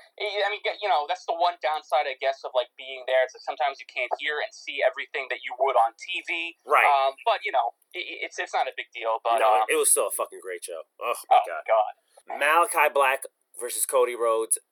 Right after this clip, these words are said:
Speaker 2: Dude, the pop that Malachi Black got, wow, bro. I just look at this guy or whatever,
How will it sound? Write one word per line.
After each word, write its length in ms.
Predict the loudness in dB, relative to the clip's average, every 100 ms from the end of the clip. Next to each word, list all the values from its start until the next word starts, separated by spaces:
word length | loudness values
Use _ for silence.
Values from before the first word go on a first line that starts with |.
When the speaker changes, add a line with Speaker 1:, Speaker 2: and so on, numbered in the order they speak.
| _ -8
Speaker 2:
Dude, 300 | -6 -4 -8 -6
the 80 | -6
pop 380 | 0 4 4 4
that 180 | 0
Malachi 540 | 2 0 0 -2 -4 -4
Black 280 | -4 -4 -4 _
got, 380 | -4 0 2 0 -4 _ _
wow, 480 | -4 2 4 4 2 -4
bro. 280 | -4 -2 -6 _ -14 -4
I 160 | -2
just 220 | -2 -2
look 260 | -2 -4 -6
at 140 | -8
this 160 | -4 -2
guy 300 | 0 2 2
or 80 | 2
whatever, 380 | 0 -2 -4